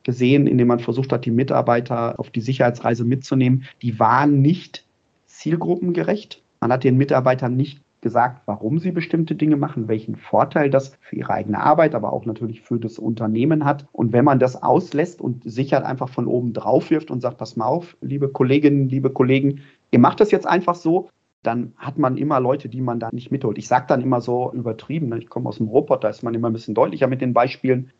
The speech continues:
Es bringt nichts, noch ein paar hunderttausend Euro in Technik zu investieren, also Verschlüsselung, Firewall, Antivirus-Scanner und so weiter. Das sind alles Dinge, die man haben sollte. Aber an einem bestimmten Punkt gewinnt man in der Sicherheit mehr, wenn man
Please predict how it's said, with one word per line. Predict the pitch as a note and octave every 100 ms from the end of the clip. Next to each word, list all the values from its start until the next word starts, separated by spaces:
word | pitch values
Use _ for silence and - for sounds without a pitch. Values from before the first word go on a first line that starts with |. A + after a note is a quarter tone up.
| _ _
Es | C3
bringt | - C#3 G#3+
nichts, | B2 C3+ -
noch | - C3+ C3+
ein | D#3
paar | C#3
hunderttausend | C#3+ C#3 C3+ C3 C3+ C3
Euro | C3 C3+
in | C3 B2
Technik | B2+ G#3 - G#2+ G#2 - _ _
zu | _ A#2 A#2
investieren, | - A2+ A2 A2+ - C3+ A2+
also | G2+
Verschlüsselung, | G2 G#2 - C#3 - A#2
Firewall, | A2 - B2+ A#2+ G#2+ A2 A2 - -
Antivirus-Scanner | B2 B2 A2+ A#2 A2 G#2+ - A#2+ A#2+
und | A2 G#2+
so | G#2+
weiter. | B2 F#3+
Das | C#3
sind | C3
alles | D#3 F3+
Dinge, | D#3 E3
die | C#3
man | B2+ A#2+
haben | A3 C#3+
sollte. | A#2 B2+ - - _ _
Aber | C#3+ C3
an | C#3+
einem | D3+
bestimmten | C3+ - F#3+ G#3 D3
Punkt | - A3+ F3+ G#3
gewinnt | - A#2 E3+ G#3+
man | C#3+
in | D3
der | C#3+ C3+
Sicherheit | C3 - C3
mehr, | C3+ B2 E3+ A#2+ G#3 - _ _
wenn | - B2
man | C#3+ C3+ C3